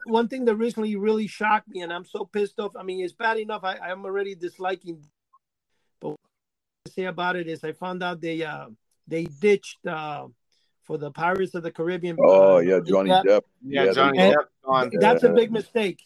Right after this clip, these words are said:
Speaker 1: That
Speaker 2: That's
Speaker 1: film
Speaker 2: a,
Speaker 1: is
Speaker 2: that's a
Speaker 1: gonna come out
Speaker 2: huge,
Speaker 1: as
Speaker 2: that's a huge mistake. I couldn't picture anybody else playing that part except Johnny Depp.
Speaker 1: Exactly. So I did the same thing with Th-, Two and a Half Men. Once
Speaker 2: Mm-hmm.
Speaker 1: I know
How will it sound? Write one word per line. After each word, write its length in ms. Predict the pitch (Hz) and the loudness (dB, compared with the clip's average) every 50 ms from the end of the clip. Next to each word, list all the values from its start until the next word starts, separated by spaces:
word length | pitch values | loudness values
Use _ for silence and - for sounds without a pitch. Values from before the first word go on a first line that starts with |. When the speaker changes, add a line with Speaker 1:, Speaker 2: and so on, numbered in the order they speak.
| _ 190 | _ -14
Speaker 1:
That 200 | 165 185 202 202 - | -10 -10 -10 -2 2
Speaker 2:
That's 200 | - 101 - - | 2 4 4 4
Speaker 1:
film 140 | - 90 82 | 2 0 2
Speaker 2:
a, 20 | |
Speaker 1:
is 40 | 82 | 2
Speaker 2:
that's 180 | - 92 - | 2 2 2
a 40 | - | 0
Speaker 1:
gonna 120 | 98 98 85 | -2 -2 0
come 160 | 95 123 143 | 2 4 4
out 80 | 151 | 4
Speaker 2:
huge, 80 | 135 - | 4 2
Speaker 1:
as 60 | 95 | 0
Speaker 2:
that's 260 | 110 120 131 127 - | 0 0 0 0 0
a 80 | 107 90 | -4 -4
huge 400 | 85 78 92 120 135 135 87 85 | -4 -4 0 0 0 0 0 -4
mistake. 300 | 85 85 80 - - 139 | -8 -10 -4 0 0 2
I 60 | 190 | 2
couldn't 300 | 208 - 285 240 175 147 | 2 2 0 0 0 0
picture 240 | - 185 185 - 143 | 0 0 0 2 0
anybody 340 | 147 156 156 139 143 139 139 | -2 0 0 0 0 2 2
else 160 | 135 127 110 | 2 0 0
playing 320 | - - 101 110 113 107 95 | -4 -4 -4 -4 -2 -2 -2
that 200 | 85 80 90 - | -4 -4 -6 -4
part 200 | - 92 90 85 | -2 -2 -2 -2
except 260 | 76 - - 85 73 | -4 -6 -8 -8 -8
Johnny 260 | 71 76 82 80 78 71 - - | -6 -6 -6 -6 -6 -8 -6 -4
Depp. 100 | 78 - | -2 -2
Speaker 1:
Exactly. 580 | 214 196 - - 220 226 220 220 214 214 196 196 | -2 -2 -4 -2 0 2 2 2 0 -2 -6 -8
So 180 | - - 196 208 | -8 -8 -8 -4
I 180 | 185 180 - - - _ _ _ _ _ _ _ _ _ _ _ _ _ _ _ - | -4 -4 -4 -6 -8 _ _ _ _ _ _ _ _ _ _ _ _ _ _ _ -14
did 120 | 226 254 208 | -12 -10 -12
the 60 | 190 | -10
same 260 | - - 208 208 196 | -10 -8 -8 -8 -8
thing 160 | - 208 202 | -6 -6 -6
with 160 | 185 180 175 _ | -6 -6 -10 _
Th-, 100 | 196 208 196 _ _ _ _ _ | -16 -20 _ _ _ _ _ _
Two 160 | - 196 202 | -8 -6 -4
and 80 | 208 208 | -4 -4
a 60 | 190 | -6
Half 240 | 190 202 196 - - | -6 -6 -8 -8 -10
Men. 400 | 190 196 190 202 202 220 220 - _ _ _ _ _ _ _ - | -10 -8 -8 -6 -6 -8 -10 -12 _ _ _ _ _ _ _ 0
Once 260 | - 180 180 170 160 170 | 4 4 4 6 6 4
Speaker 2:
Mm-hmm. 120 | - - | 4 4
Speaker 1:
I 60 | 165 | 4
know 220 | 220 226 226 240 | 2 0 -2 -2